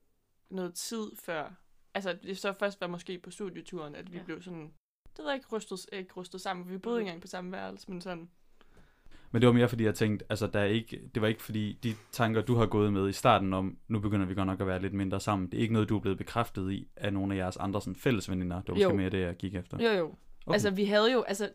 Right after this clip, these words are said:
Speaker 2: vi var ikke i samme vennegruppe som sådan, men vi så os jo med en tredje veninde.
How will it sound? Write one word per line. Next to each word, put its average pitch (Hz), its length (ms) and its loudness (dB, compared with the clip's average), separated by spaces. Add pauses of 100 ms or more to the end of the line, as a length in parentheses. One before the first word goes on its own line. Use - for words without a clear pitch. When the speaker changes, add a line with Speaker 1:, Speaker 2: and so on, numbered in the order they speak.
Speaker 2:
vi 220 120 0
var 214 100 4
ikke 262 120 2
i 240 40 0
samme 202 300 2
vennegruppe 202 480 0
som 170 220 -6
sådan, 202 380 2
men 170 420 -4
vi 202 100 -4
så 233 200 0
os 175 120 -2
jo 180 60 -10
med 175 120 -4 (120)
en 180 80 -6
tredje 196 340 2
veninde. 156 340 -8